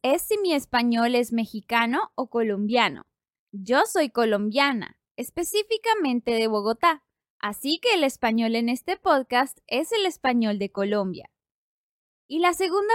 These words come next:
pregunta es si las transcripciones de los episodios están disponibles.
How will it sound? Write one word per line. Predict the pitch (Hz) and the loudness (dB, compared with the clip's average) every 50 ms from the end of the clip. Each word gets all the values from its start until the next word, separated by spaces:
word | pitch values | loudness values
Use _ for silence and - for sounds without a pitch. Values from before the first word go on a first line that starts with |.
| 453 | 0
pregunta | - 466 466 440 403 453 403 311 262 - 247 240 240 - _ - | 2 0 2 2 2 2 2 2 2 4 4 4 2 2 _ -4
es | 247 277 294 | -2 -2 -2
si | - - 370 359 | -2 -2 0 2
las | 381 381 381 - | 2 0 0 -2
transcripciones | - - 311 302 - - 247 247 196 - - 269 247 247 240 240 240 220 | -2 -2 -2 -2 -2 -4 -6 -6 -6 -4 0 0 2 2 2 2 0 0
de | 240 247 | 0 0
los | 254 269 269 - | 0 0 -2 -4
episodios | 339 - - 403 403 - 415 330 294 285 269 262 302 - - - | -4 -4 -4 -4 0 2 4 4 6 6 4 4 2 2 0 -4
están | - 254 254 - - 254 240 226 214 | -4 -4 -4 -2 0 0 0 2 0
disponibles. | 185 196 190 - - 214 233 277 330 359 349 262 190 160 185 - - - | -4 -6 -10 -8 -4 -2 0 0 2 0 0 0 -2 -4 -8 -12 -20 -20